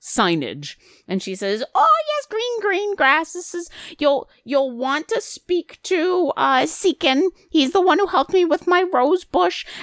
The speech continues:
and, and he's the one who helped me to keep all of, of the, the bad people out when they want to kill you, or, you know, find the ones who want to kill you," although he doesn't know much about that.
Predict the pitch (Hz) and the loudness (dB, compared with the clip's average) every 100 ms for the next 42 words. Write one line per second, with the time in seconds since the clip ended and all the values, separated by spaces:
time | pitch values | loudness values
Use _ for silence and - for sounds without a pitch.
0 | - 247 240 240 - 196 185 240 330 359 | -2 2 4 4 2 2 2 2 2 4
1 | 415 392 392 392 359 359 - 349 349 330 | 4 4 4 4 2 0 0 4 4 4
2 | 226 - 262 254 - 220 254 339 285 285 | 0 2 0 0 0 4 6 6 6 4
3 | 320 311 233 247 240 220 247 214 247 233 | 0 -2 2 2 0 -2 -4 0 0 2
4 | 254 247 330 269 269 262 226 208 202 202 | 2 2 0 2 4 4 4 0 -2 -2
5 | 269 240 - 277 262 175 156 - 262 202 | -2 -2 0 2 2 0 -2 -10 -2 2
6 | 226 208 196 _ _ 190 180 170 170 170 | 4 2 -2 _ _ -6 -2 0 -2 -4
7 | _ - 202 247 285 170 165 170 156 156 | _ -2 0 2 2 2 -2 -2 -2 -2
8 | - 156 156 156 208 269 320 254 196 147 | -2 0 2 2 2 2 2 0 0 0
9 | 156 139 - - 127 - | 0 -2 -6 -8 -6 -4